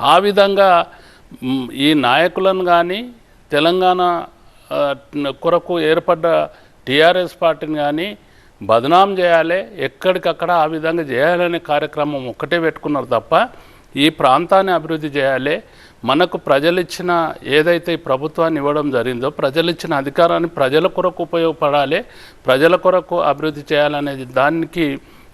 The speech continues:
విస్మరించి జరుగుతున్న దానికి మనం ఒక్కటే మనం ఆన్సర్ చేయాల్సిన అవసరం ఉంది. అంటే ఎడ్యుకేటెడ్స్‌గా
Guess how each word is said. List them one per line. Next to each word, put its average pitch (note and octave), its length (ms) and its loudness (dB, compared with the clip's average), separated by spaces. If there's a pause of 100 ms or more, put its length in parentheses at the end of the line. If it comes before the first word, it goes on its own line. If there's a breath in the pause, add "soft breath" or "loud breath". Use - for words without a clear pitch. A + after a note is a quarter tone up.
(140)
విస్మరించి G3+ 600 0 (120)
జరుగుతున్న E3 400 0 (120)
దానికి D3+ 320 -2 (520 loud breath)
మనం D3+ 160 4 (100)
ఒక్కటే F3+ 300 0 (120)
మనం F3 140 2 (120)
ఆన్సర్ D3+ 380 -4
చేయాల్సిన D3+ 520 0
అవసరం B2+ 260 -8
ఉంది. A2 160 -4
అంటే D3 160 0 (160)
ఎడ్యుకేటెడ్స్‌గా E3 840 -2